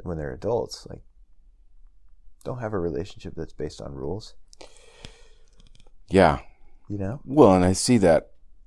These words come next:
Speaker 2: a lot in the therapy that I do.
Speaker 1: Mm-hmm.
Speaker 2: It's, you know, it's this process of differentiation, which I think is just always happening all of the time. But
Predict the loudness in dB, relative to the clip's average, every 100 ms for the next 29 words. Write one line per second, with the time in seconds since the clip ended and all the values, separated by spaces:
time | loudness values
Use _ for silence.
0 | -20 -20 -20 -6 0 2 4 4 2 -2
1 | -6 -2 0 0 -4 -8 -6 -6 -6 -8
2 | -12 -12 -16 -20 -20 -20 -18 -10 -8 -8
3 | -8 -8 -8 -6 -4 -4 -6 -8 -10 -10
4 | -2 -2 -2 -6 -10 -10 -10 -10 -8 -8
5 | -8 -8 -8 -8 -12 -12 -12 -10 -8 -10
6 | -10 -14 -16 -16 -14 -14 -6 -4 -2 -4
7 | -6 -8 -8 -8 -8 -8 -8 -10 -14 -10
8 | -6 -6 -6 -8